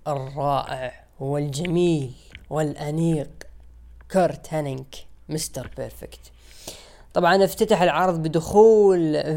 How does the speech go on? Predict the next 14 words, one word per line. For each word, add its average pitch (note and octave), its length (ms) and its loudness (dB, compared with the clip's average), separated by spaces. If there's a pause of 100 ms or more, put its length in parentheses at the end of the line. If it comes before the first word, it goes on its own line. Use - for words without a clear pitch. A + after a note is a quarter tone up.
فينس F#3 580 -2 (120)
ميكمان G3 800 0
للحلبة، F3+ 560 0 (800)
وقال D#3+ 460 2
إني D3+ 400 -4 (300)
مسرور E3+ 1080 0 (160)
إني C#3+ 200 -8
خ-، - 200 -18 (200)
موجود D3+ 460 -4
هنا D#3 200 -2
في D3 360 -4 (380)
مينيسوتا، E3 1000 0
وشهدت D#3+ 840 -4
مقدمة C#3+ 640 -8